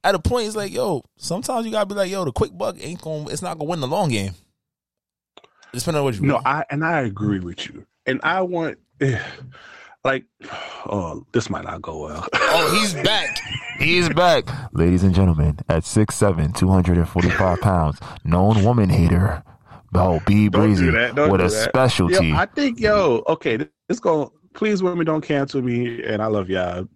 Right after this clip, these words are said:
Speaker 2: Put the little disclaimer out there. Not, I don't, I'm not generally, I'm not generalizing on women. Love you, so y'all don't sit here come and attack me. But, yo, I think women really live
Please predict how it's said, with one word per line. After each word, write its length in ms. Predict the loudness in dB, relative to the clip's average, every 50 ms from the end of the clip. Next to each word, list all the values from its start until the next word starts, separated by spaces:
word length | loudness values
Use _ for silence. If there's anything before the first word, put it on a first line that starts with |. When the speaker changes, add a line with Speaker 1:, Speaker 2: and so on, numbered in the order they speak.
| _ _
Speaker 2:
Put 160 | -12 -6 -4 -2
the 80 | 0
little 180 | 0 0 0 0
disclaimer 420 | -2 -6 -6 -4 -4 -4 -2 -2
out 160 | -4 -6 -6
there. 140 | -4 -4 -4
Not, 300 | -2 -2 -2 -4 -4 -6 -6
I 160 | -4 -2 -2
don't, 180 | 0 -2 -2 -2
I'm 80 | 0 0
not 240 | 0 0 0 -2 -2
generally, 420 | -2 -2 -2 -2 -2 -2 -2 -2 -2
I'm 140 | -4 -4 -2
not 240 | -2 -2 -4 -4 -6
generalizing 560 | -6 -4 -2 0 0 0 0 0 -2 -2 -2
on 180 | -2 -2 -2 0
women. 460 | 0 0 0 0 0 -2 -2 -4 -6 -10 _ -20 -20 -20 -20 -20 -20 -20 -14 _
Love 200 | -4 -2 -2 -2
you, 380 | -2 -2 -2 -2 -2 -2 -4 -6 _ _ _
so 160 | -6 -2 -2
y'all 180 | 0 0 0 0
don't 180 | -2 -2 -4 -4
sit 160 | -4 -4 -4
here 100 | -4 -6
come 220 | -6 -4 -4 -4 -4
and 180 | -4 -6 -8 -10 -14 _ _ -16
attack 320 | -10 -4 -2 -2 -2 -4
me. 140 | -6 -10 -10
But, 280 | -8 -8 -8 -8 -6 -2
yo, 440 | 0 2 2 2 0 -2 -6 -12 _ _ _ _ _ _ _ _ _ -20 _ _ _ _ _ -4
I 100 | -4 -4
think 260 | -4 -6 -10 -10 -8
women 460 | -4 -2 0 0 0 2 0 0 0 0
really 260 | 0 0 0 0 0
live 320 | 0 0 0 0 0 -2